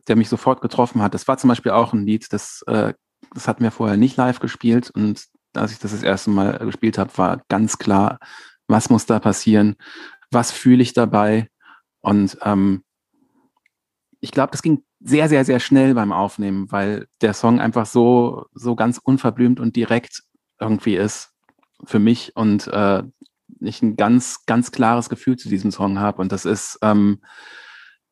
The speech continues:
äh, ja, ganz schwer zu beschreiben. Es ist eine, es ist eine ganz freudige Melancholie,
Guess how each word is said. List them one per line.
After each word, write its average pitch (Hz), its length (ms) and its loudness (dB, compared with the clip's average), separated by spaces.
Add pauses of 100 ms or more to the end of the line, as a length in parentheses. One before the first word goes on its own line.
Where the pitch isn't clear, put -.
äh, 104 460 4 (1000)
ja, 117 380 -6 (340)
ganz 113 220 -4
schwer 110 200 0
zu - 120 -10
beschreiben. 117 680 -2 (260)
Es 107 180 -10
ist 113 140 -4
eine, 110 340 0 (560)
es 110 120 -2
ist 123 120 2
eine 123 80 4
ganz 143 260 0
freudige 143 720 2
Melancholie, 123 760 4